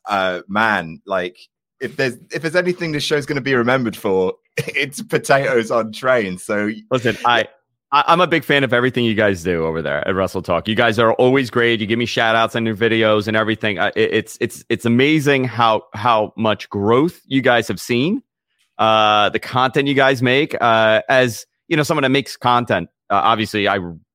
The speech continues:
Speaker 2: I, I appreciate really good content, and you guys are fantastic. I mean, it, and, and this is a pleasure for me. Anytime you guys want me on, I'll come on.
Speaker 1: Andrew, please, uh, let the people know where they can find all the stuff that you make.
Speaker 2: Hey, uh, Twitter,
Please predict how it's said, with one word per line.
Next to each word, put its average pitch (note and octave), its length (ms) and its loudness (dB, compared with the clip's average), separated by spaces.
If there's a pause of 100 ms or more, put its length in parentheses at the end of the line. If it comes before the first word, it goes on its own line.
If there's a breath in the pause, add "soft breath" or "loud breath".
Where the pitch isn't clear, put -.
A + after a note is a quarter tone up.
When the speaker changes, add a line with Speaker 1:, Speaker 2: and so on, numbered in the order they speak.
(200)
Speaker 2:
I, - 140 -10
I F#2 140 -2
appreciate A2+ 540 2
really G#2+ 280 4
good F#2+ 140 0
content, G#2 360 0
and F#2+ 100 -2
you G#2 60 0
guys G#2 220 2
are G2 80 -2
fantastic. E2 640 -4
I F#2 80 2
mean, F#2 220 0
it, F2+ 200 -2
and, G#2+ 200 -2
and C#3 100 0
this D3+ 140 -2
is C3 100 0
a C3+ 60 2
pleasure A2+ 300 0
for G2+ 100 -4
me. F2+ 160 0
Anytime C3 320 0
you C3 60 0
guys A#2+ 200 2
want A2+ 180 2
me G#2 120 0
on, F#2 280 2
I'll F2 140 -2
come E2+ 180 -4
on. D2+ 200 -6 (420)
Speaker 1:
Andrew, A2 300 -4
please, B2 360 -4
uh, G#2+ 200 -2
let A2+ 160 -2
the A2 60 -10
people A2 300 -6
know F#2+ 200 -2
where F#2 160 -2
they F2+ 120 -4
can F2 180 -12
find F#2+ 400 -6
all F#2+ 140 -10
the F2 80 -12
stuff E2 220 -14
that - 60 -20
you D2+ 80 -16
make. D2+ 260 -18 (500)
Speaker 2:
Hey, - 180 -4
uh, B2 280 2
Twitter, E3 560 2